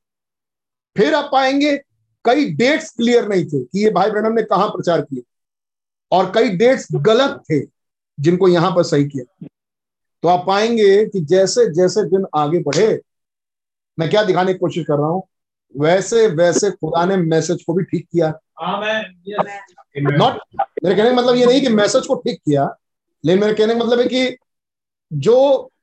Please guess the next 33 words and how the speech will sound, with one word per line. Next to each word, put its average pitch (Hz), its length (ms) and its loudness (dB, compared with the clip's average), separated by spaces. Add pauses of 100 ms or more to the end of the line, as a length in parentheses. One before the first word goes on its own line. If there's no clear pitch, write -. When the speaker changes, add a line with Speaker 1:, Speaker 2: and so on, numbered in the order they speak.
(580)
Speaker 1:
मिसअंडरस्टूड 254 720 0
था 175 160 0
मामला, 151 460 -4 (760)
जो 165 120 0
चीज 233 240 -2
समझ 214 180 2
में 208 100 0
नहीं 202 80 2
आ 208 60 2
रही 220 100 4
या, 214 240 -2 (260)
या 196 140 4
कुछ 202 220 0
मिसप्लेस 226 640 2
था, 165 60 0
उसको 165 240 0
ठीक - 240 -2
कर 180 120 0
दिया 143 160 0
गया। - 180 -14 (1300)
आमीन। 165 440 0 (440)
तो - 200 -4
आप 160 180 0
पाएंगे 196 340 2
कि 208 300 0
ये 208 300 2 (420)
फिजिकल 214 440 2
रूप 240 380 0
में 233 80 4
ऐसा 226 220 2
हुआ। 202 320 2 (1400)
Speaker 2:
आमीन। 175 600 -2
Speaker 1:
आमीन। 160 300 2